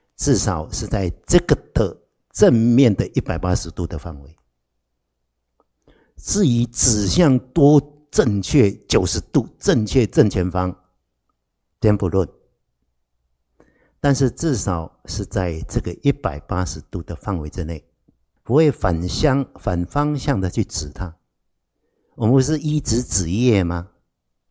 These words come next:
至少我们要有大方向的看到那个月亮，但是至-，有没有正中红心？那一定，那要到什么？那一定要文慧成就，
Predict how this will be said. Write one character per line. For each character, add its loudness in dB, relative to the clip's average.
至 0
少 2
我 0
们 0
要 -2
有 0
大 -4
方 -2
向 -2
的 -2
看 -4
到 -4
那 -4
个 -8
月 -2
亮， -4
但 0
是 0
至-， 0
有 6
没 2
有 4
正 4
中 6
红 2
心？ 2
那 -2
一 0
定， -2
那 -4
要 -2
到 2
什 -6
么？ -12
那 -8
一 -6
定 -4
要 -2
文 -2
慧 0
成 -8
就， -6